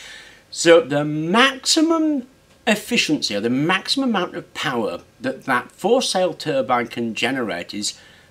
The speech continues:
fifty watts. I mean, that's a long way away from a kilowatt, isn't it? So fifty watts is what you can get out of that thing.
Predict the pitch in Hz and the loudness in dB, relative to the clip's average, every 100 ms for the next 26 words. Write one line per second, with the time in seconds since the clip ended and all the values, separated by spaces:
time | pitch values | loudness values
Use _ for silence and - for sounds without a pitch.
0 | _ - 156 - 160 233 151 - - - | _ -8 -6 -4 -8 -6 -10 -10 -10 -10
1 | - - - - - 87 85 - - - | -10 -18 -20 -20 -16 -8 -8 -6 -8 -6
2 | 92 92 113 175 208 208 214 214 202 131 | -10 -8 -4 2 2 2 2 2 4 2
3 | 143 170 160 - 131 120 - 165 117 95 | 2 2 0 0 -2 -2 -2 0 0 -2
4 | 104 123 214 254 - - - - _ - | -4 2 6 6 2 -16 -20 -20 _ -2
5 | 220 196 - 247 247 196 143 - 117 107 | 4 4 6 2 2 -2 -2 -2 -8 -6
6 | 135 117 107 107 104 101 - - - - | -8 -6 -8 -6 -4 -6 -6 -12 -12 -10
7 | - | -12